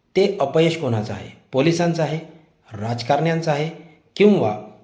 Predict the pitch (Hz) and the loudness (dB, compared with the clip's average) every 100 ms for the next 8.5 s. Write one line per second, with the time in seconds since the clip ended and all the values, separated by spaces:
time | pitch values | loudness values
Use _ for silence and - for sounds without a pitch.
0 | _ 170 185 151 123 127 143 - 135 131 | _ 0 2 2 -2 -2 -4 -4 -2 -2
1 | 135 117 110 110 120 156 123 113 110 120 | -2 -4 -4 -2 -2 -2 -4 -6 -4 -4
2 | 117 113 104 104 147 170 - - 147 151 | -4 -6 -6 -4 -4 -6 -8 -2 -2 0
3 | 120 110 113 101 92 87 82 - _ _ | -2 -2 -4 -6 -10 -14 -16 -20 _ _
4 | _ - 135 143 180 185 175 - 190 - | _ 0 2 2 2 0 -2 -2 -2 -2
5 | 175 - 127 117 110 104 131 - - _ | -4 0 -2 -2 -4 -8 -10 -14 -20 _
6 | - 156 127 170 - 117 113 110 135 - | -4 -2 2 0 0 -4 -4 -4 -4 -8
7 | - - _ _ _ - 208 - - 120 | -16 -20 _ _ _ -2 2 2 0 -6
8 | 110 104 117 - | -4 -4 -6 -10